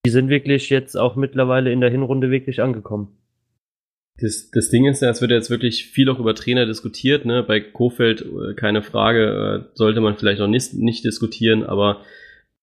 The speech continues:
Speaker 2: ja, ist das für, äh, ab wann dann wirklich diskutiert wird? Wir hatten's heute auch in der Uni tatsächlich drüber, wie lange Tedesco noch verlieren darf, bis es dann doch zu einer Diskussion kommt.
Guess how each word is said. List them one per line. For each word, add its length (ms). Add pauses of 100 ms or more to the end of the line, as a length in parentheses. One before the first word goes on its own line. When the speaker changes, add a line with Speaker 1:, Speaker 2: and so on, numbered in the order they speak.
(380)
Speaker 2:
ja, 240
ist 260
das 160
für, 180 (760)
äh, 380
ab 260
wann 220
dann 380
wirklich 260
diskutiert 540
wird? 120
Wir 100
hatten's 200
heute 480
auch 200
in 80
der 100
Uni 240
tatsächlich 440
drüber, 440 (1120)
wie 220
lange 280
Tedesco 400
noch 140
verlieren 400
darf, 400
bis 200
es 140
dann 320
doch 220
zu 120
einer 140
Diskussion 500
kommt. 320